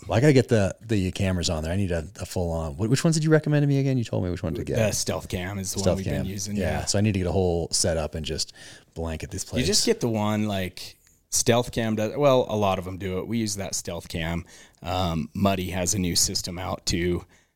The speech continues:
Speaker 2: that we use, but the cell phone one, you
Speaker 1: Yeah,
Speaker 2: need it to
Speaker 1: that's the one that you
Speaker 2: send
Speaker 1: had.
Speaker 2: you cell pictures to your phone. You'll be like, "Oh yeah."
Speaker 1: Yeah, that's what I, that's what I want. 'Cause I'm sure there were some awesome shots of, uh, of elk, mule deer, um, moose,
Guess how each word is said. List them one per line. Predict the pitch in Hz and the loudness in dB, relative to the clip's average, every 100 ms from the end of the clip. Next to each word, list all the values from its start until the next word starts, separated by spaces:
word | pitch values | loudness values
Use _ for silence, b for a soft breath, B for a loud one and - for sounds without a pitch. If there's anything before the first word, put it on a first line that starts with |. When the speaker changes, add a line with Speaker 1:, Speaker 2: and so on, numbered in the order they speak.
| _ | _
Speaker 2:
that | 98 87 | -4 -2
we | 92 | -4
use, | 85 87 85 | -6 -4 -6
but | - 82 - _ _ _ - | -6 -8 -10 _ _ _ -4
the | 95 | 0
cell | - 101 | 2 0
phone | 82 85 71 - | -2 -8 -12 -14
one, | - - | -12 -4
you | 135 | 0
Speaker 1:
Yeah, | 101 82 | 2 2
Speaker 2:
need | |
it | - | -2
to | - 67 - | -12 -14 -4
Speaker 1:
that's | 98 92 | -2 2
the | |
one | 95 | 0
that | 87 | 2
you | |
Speaker 2:
send | 92 85 | 2 2
Speaker 1:
had. | 80 | 0
Speaker 2:
you | |
cell | - 85 85 | -4 -6 -8
pictures | - 82 - - - | -12 -12 -10 -6 -6
to | - 80 | -6 -12
your | - | -14
phone. | - 87 78 67 | -12 -8 -6 -6
You'll | - | -8
be | - | -8
like, | - 113 | -8 -8
"Oh | 113 | -8
yeah." | - 107 - - | -6 -8 -12 -8
Speaker 1:
Yeah, | 95 82 82 - | -2 0 -2 0
that's | 104 - | 2 4
what | 107 | 4
I, | 95 | 4
that's | 101 117 | 4 4
what | 117 | 6
I | 101 | 6
want. | 95 - | 4 4
'Cause | |
I'm | 107 | 4
sure | 151 123 98 B B B 107 | 8 8 6 B B B 4
there | 101 | 4
were | |
some | 90 98 - | 4 0 4
awesome | 107 98 - 98 90 | 6 6 4 2 4
shots | - 90 87 - | 4 4 4 2
of, | 98 95 80 | 0 0 0
uh, | 87 85 87 - | 0 2 0 0
of | 98 80 92 139 | -2 -2 0 4
elk, | 120 - | 4 4
mule | 104 113 107 | 2 6 6
deer, | 104 104 98 95 B B B - | 6 6 4 2 B B B 0
um, | 98 90 87 82 87 - - | 4 4 4 0 -2 -6 -6
moose, | 101 107 104 95 - - | 0 4 4 4 4 2